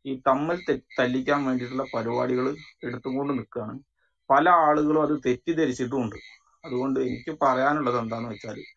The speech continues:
ഇവരുടെ ആശയ ദാരിദ്ര്യത്തില് ഇപ്പൊ ഇങ്ങനത്തെ തക്കിയ തക്കിയ എന്നൊക്കെ ഞാൻ നിങ്ങളുടെ കൂടെ നിന്നിട്ടാണ്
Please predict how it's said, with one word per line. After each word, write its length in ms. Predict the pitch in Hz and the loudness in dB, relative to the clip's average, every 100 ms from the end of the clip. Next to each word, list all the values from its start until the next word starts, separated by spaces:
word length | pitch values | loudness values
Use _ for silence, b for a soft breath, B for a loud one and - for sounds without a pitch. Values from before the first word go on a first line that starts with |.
| b b _ | b b _
ഇവരുടെ 300 | - 135 160 | -6 0 4
ആശയ 400 | 151 143 151 185 | 6 6 4 2
ദാരിദ്ര്യത്തില് 600 | 170 135 131 131 123 110 - _ _ _ _ | 2 2 0 -2 -2 -4 -6 _ _ _ _
ഇപ്പൊ 260 | 151 - - b _ | -10 -8 -8 b _
ഇങ്ങനത്തെ 220 | 135 131 147 | -4 -2 0
തക്കിയ 380 | 131 - 147 | 0 0 2
തക്കിയ 300 | 156 156 156 | 2 2 0
എന്നൊക്കെ 240 | 160 156 156 | 0 0 -2
ഞാൻ 200 | 147 147 | 0 2
നിങ്ങളുടെ 400 | 147 143 139 139 | 2 0 -2 -4
കൂടെ 200 | 139 143 | -4 -2
നിന്നിട്ടാണ് 540 | 139 139 135 135 143 | -2 -2 0 0 -2